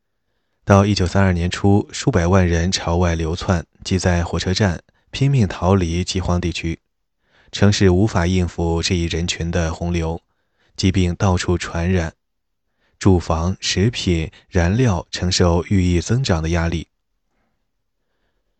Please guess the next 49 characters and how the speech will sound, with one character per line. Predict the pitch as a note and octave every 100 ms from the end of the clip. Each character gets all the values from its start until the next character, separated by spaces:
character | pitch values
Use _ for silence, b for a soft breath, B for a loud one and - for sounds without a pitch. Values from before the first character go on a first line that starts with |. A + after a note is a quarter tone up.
| _ _ _ _ _ _
为 | -
了 | B2+
寻 | A#2+ A#2
求 | A#2+ - G#2+
更 | -
好 | A2 - F2
的 |
环 | F2 - F2
境， | G2+ F2 E2
灾 | - G2+ F#2+
民 | F#2 E2 F2 F2
从 | - F2 F2+
一 | E2
个 | E2+ G2+
城 | - E2+
镇 | F2 G2+ E2+
移 | F2+ F2
至 | - F2
另 | G#2 G2
一 | E2
个。 | - E2 _ _ _ _ b b
中 | - B2+
央 | C3+
政 | A#2+
治 | F#2
局 | F2 F2+
担 | F#2+ G2
心 | - F#2+ G2 - b b
工 | - C3+
业 | B2
重 | F#2+ A#2+
镇 | F#2 F#2+ E2
将 | D#2+ F2 F2+
充 | - - C3
满 | B2+ E2+ D#2
叛 | - A2+ F2
逆 | F2+
的 | D#2+
饥 | - F#2
民， | F2+ D#2+ D#2 _ _ _ _ _ _
遂 | - F2+
实 | - F2
施 | - F2 F2+
国 | - E2+
内 | F2+
护 | E2+ G2
照 | F#2 G2+
制 | - E2+
度， | D#2+ -